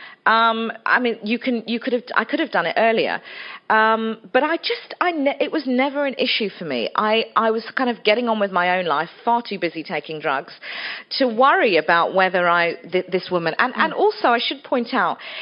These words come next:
Speaker 1: in the, in the years following my adoption, my biological mother had, over the years, sent a couple of letters to the adoption agency, giving her address. So I always thought, "Well, this is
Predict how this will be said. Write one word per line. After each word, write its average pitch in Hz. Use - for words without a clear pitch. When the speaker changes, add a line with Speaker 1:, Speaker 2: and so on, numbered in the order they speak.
Speaker 1:
in 294
the, 233
in 254
the 262
years 262
following 233
my 180
adoption, 160
my 202
biological 240
mother 180
had, 170
over 180
the 165
years, 147
sent 269
a -
couple 233
of 190
letters 185
to 165
the 156
adoption 156
agency, 143
giving 294
her 208
address. 190
So 311
I 311
always 359
thought, 269
"Well, 247
this 277
is 285